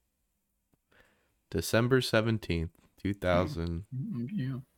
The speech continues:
Speaker 1: And I also sang over it. <laughs> Again, I did it
Speaker 2: Ooh,
Speaker 1: last
Speaker 2: I remember that. I
Speaker 1: I
Speaker 2: remember that part. I remember that
Speaker 1: I did
Speaker 2: part.
Speaker 1: it last year, and I did it this year, too.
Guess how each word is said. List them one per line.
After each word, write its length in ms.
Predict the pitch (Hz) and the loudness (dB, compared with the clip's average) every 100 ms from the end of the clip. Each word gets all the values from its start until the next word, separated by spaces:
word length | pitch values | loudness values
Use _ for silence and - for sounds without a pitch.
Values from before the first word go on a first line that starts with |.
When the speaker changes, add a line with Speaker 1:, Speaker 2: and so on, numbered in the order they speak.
| _ _ _ _ _ _ _ _ _ _ _ _ _ _ _ - | _ _ _ _ _ _ _ _ _ _ _ _ _ _ _ -2
Speaker 1:
And 120 | 101 | 2
I 200 | 117 110 - | 4 2 4
also 340 | 127 - 165 | 4 6 4
sang 340 | 139 - 156 175 | 4 4 4 4
over 280 | 98 87 78 | 4 4 2
it. 380 | 65 - - - 120 117 _ _ _ | 2 -2 -4 -4 -6 -10 _ _ _
<laughs> 540 | _ _ _ _ - | _ _ _ _ -2
Again, 480 | 120 127 131 160 - | 2 2 4 4 4
I 160 | - 135 | 6 8
did 180 | 175 190 | 8 8
it 80 | 160 | 8
Speaker 2:
Ooh, 40 | |
Speaker 1:
last 300 | 143 302 370 | 10 10 8
Speaker 2:
I 80 | 359 | 8
remember 120 | 320 | 10
that. 200 | 370 359 - | 12 10 10
I 60 | 330 | 8
Speaker 1:
I 40 | |
Speaker 2:
remember 200 | 392 370 | 8 8
that 180 | 339 359 | 10 8
part. 220 | 339 330 | 6 6
I 40 | 370 | 4
remember 180 | 349 311 | 4 4
that 20 | 202 | 6
Speaker 1:
I 60 | |
did 160 | 131 151 | 6 6
Speaker 2:
part. 80 | 147 | 6
Speaker 1:
it 40 | |
last 440 | 120 123 156 185 - | 6 6 6 4 2
year, 100 | 285 | 2
and 100 | 160 | 4
I 60 | |
did 180 | 127 139 | 4 2
it 80 | 135 | 2
this 240 | 135 127 | 2 2
year, 160 | 117 101 | 2 0
too. 320 | - 98 95 | 0 -2 -2